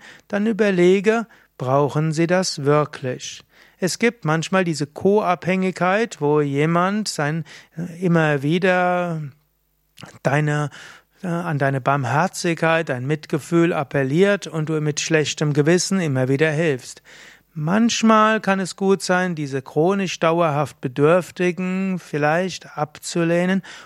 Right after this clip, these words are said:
um ihnen zu sagen, "Kümmere dich doch mal um dich selbst." Gerade wenn jemand grundsätzlich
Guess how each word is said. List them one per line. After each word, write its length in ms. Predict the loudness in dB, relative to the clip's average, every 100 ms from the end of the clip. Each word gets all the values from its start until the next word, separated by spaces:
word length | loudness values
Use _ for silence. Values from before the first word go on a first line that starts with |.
| -2
um 180 | 0
ihnen 240 | 2 0 2
zu 140 | 0
sagen, 480 | 2 2 0 -2 -8
"Kümmere 480 | -4 -2 0 0 0
dich 220 | -2 -4
doch 180 | 0 -2
mal 360 | -2 -6 -6 -4
um 180 | -4 -4
dich 200 | -4 -2
selbst." 520 | -2 -2 -8 -14 -14 _ -20 -20 _
Gerade 420 | 2 4 4 4
wenn 180 | 2 2
jemand 360 | 0 0 -2 -4
grundsätzlich 1300 | -2 -2 -2 -2 -2 -2 -6 0 2 2 -2 -8